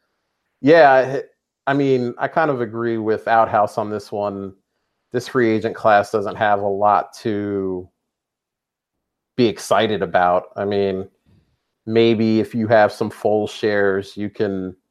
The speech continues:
pawn him off on somebody who gets excited that he's going to Jacksonville, but we've kind of seen him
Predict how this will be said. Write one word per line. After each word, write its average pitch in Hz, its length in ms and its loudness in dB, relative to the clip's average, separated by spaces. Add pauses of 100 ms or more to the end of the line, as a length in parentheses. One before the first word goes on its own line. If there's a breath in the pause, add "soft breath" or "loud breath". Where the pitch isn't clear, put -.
(340)
pawn 107 260 2
him 107 100 0
off 104 220 6
on 104 140 2
somebody 104 420 2
who 101 80 -6
gets 98 260 -6
excited 101 460 -2
that 98 140 -2
he's 98 100 -6
going 101 240 -2
to 98 60 -6
Jacksonville, 101 720 -2
but 98 400 -2 (840)
we've 113 180 0
kind 135 220 2
of 127 80 0
seen 127 300 0
him 117 260 -2